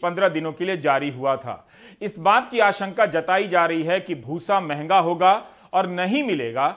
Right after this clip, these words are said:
तब लोग अपने मवेशियों को खुला छोड़ सकते हैं।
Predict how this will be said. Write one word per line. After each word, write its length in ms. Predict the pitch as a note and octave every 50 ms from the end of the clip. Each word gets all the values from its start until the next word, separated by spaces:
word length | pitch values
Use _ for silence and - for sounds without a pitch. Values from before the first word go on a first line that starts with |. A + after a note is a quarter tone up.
| - - _ _ -
तब 160 | F#3 F3+ F3
लोग 220 | E3+ F#3 A3+ B3 A#3+
अपने 260 | A3+ G#3 A3 A3 A3 G3+
मवेशियों 600 | E3+ D#3+ E3 E3+ E3+ F#3+ G3+ - - A#3+ A#3+ A3+
को 120 | G3 A#3+ A3+
खुला 320 | A#3 - E3+ E3+ F#3+ G3 F#3
छोड़ 240 | - - F3 E3 C#3+
सकते 360 | - D3+ C#3 A#2+ - - D3+
हैं। 280 | D3+ E3+ F#3+ G#3+ G#3+